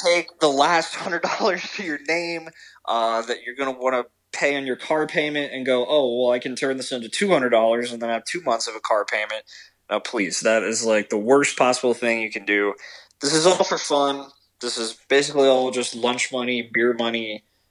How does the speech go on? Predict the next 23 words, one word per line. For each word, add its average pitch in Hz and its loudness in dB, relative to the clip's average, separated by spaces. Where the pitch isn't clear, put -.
that 107 4
I 104 4
use 107 -4
to - -8
bet. 104 -2
Uh, 92 0
it's 92 -2
just 165 0
something 135 0
to 110 0
have 120 -2
a 123 0
good 117 -2
time 110 -2
with 101 -6
friends, 104 -2
uh, 98 -2
make, 127 -2
you 151 2
know, 139 8
the 135 4
games 131 4
a, 123 0